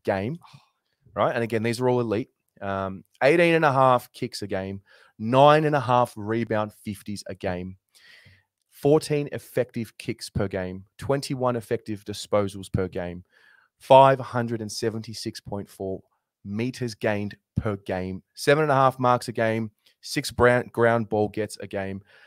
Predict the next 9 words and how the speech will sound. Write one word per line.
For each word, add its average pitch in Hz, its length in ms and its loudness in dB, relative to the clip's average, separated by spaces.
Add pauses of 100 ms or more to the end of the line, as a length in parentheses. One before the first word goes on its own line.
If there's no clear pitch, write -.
(180)
eight 131 180 0
point 139 300 -2
eight 113 180 -4
intercept 110 480 -8
possessions 101 460 -10
per 95 160 -8
game, 90 300 -10 (100)
fifteen 135 500 -2
point 123 360 -4